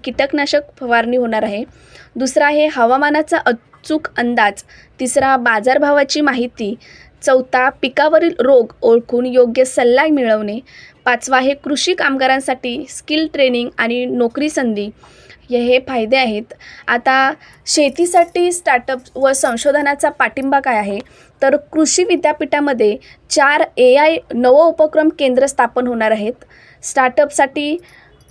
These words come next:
हॅकथॉन उपक्रम आणि आयआयटी किंवा आयआयएससी यासारख्या संस्थांशी सहकार्य. तिसरं आहे राज्यस्तरीय एआय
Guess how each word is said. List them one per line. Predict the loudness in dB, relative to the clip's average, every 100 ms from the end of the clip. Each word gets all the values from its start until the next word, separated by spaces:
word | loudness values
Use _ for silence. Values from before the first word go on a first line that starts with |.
| _
हॅकथॉन | -2 0 0 -2 0 0 -4
उपक्रम | -2 -2 2 0 0 -2
आणि | -2 -2 -4 -6 -12 _ _ _ _ -6
आयआयटी | 0 2 2 2 0 -2
किंवा | 0 0
आयआयएससी | 0 0 2 2 0 -2 -4 -6 -6 -10 -16 _ _ _ _ _ _ _ _ -20 -20 _ _ _ -2
यासारख्या | 0 2 0 0 0
संस्थांशी | 0 -2 0 -2 -2 -6 -4
सहकार्य. | 0 0 0 0 2 -2 -4 _ _ _ -10
तिसरं | -2 0
आहे | 2 2 2 0 -12 -20 -4
राज्यस्तरीय | 0 0 0 -2 0 0 2 0 0 -2
एआय | 0 2 2